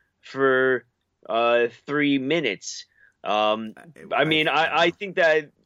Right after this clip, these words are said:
Speaker 1: I think that if you were disappointed, then maybe you just didn't get the mentality and the storyline of that match. I, I loved it.
Speaker 2: I, it, I don't know. It didn't, for me, it didn't even, like, show that Miz was super pissed off at, I mean, it, he was
Speaker 1: I
Speaker 2: going after Bray Wyatt
Speaker 1: Yeah,
Speaker 2: and
Speaker 1: I
Speaker 2: everything, but
Speaker 1: disagree.
Speaker 2: it,
Speaker 1: I
Speaker 2: it
Speaker 1: think that it
Speaker 2: wasn't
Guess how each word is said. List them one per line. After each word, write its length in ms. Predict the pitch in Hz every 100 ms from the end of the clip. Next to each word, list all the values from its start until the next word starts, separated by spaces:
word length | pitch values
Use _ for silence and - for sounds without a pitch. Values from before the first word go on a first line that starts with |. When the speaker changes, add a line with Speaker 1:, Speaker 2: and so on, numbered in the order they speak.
| _ _ -
Speaker 1:
I 80 | 151
think 200 | 208 180
that 140 | 160
if 180 | 160 160
you 180 | 165 151
were 160 | 165
disappointed, 600 | 156 170 - 160 196 156
then 140 | 131 131
maybe 220 | 143 143
you 100 | 135
just 220 | 139 -
didn't 200 | 139 120
get 220 | 143 135
the 260 | 127 123 120
mentality 840 | 123 120 - 135 156 143 117 107 -
and 120 | 117
the 60 |
storyline 560 | 110 135 143 170 120 117
of 160 | 117 117
that 180 | 113
match. 400 | 98 127 135 - -
I, 360 | 107 143 139 - _
I 140 | - 113
loved 300 | 120 156 165
it. 160 | 80 - _ -
Speaker 2:
I, 200 | 78 -
it, 180 | - 110 _ - 95
I 140 | 117
don't 120 | 117
know. 160 | 107 98
It 180 | 123 123
didn't, 240 | 160 131
for 120 | -
me, 180 | 156 165
it 100 | 165
didn't 180 | 170 160
even, 200 | 151 156
like, 180 | 143 131
show 360 | - 135 139
that 180 | 131 113
Miz 360 | 117 127 131 110
was 200 | 120 -
super 320 | - 120 123
pissed 320 | 110 120 -
off 320 | 117 120 113
at, 300 | 101 95 92 _ _ _ _ _ _ _ -
I 80 |
mean, 160 | 175 196
it, 340 | 160 165 143
he 120 | 143 185
was 180 | 143
Speaker 1:
I 60 | 139
Speaker 2:
going 280 | 156 185 135
after 500 | 147 196 - 113 104
Bray 320 | - 120 110
Wyatt 320 | 101 104 175
Speaker 1:
Yeah, 100 | 226
Speaker 2:
and 100 | 185
Speaker 1:
I 60 | 113
Speaker 2:
everything, 340 | 107 - 110 101
but 100 | 135
Speaker 1:
disagree. 160 | 135
Speaker 2:
it, 20 | 123
Speaker 1:
I 60 |
Speaker 2:
it 40 | 120
Speaker 1:
think 60 |
that 40 | 131
it 80 | 127
Speaker 2:
wasn't 440 | 151 156 165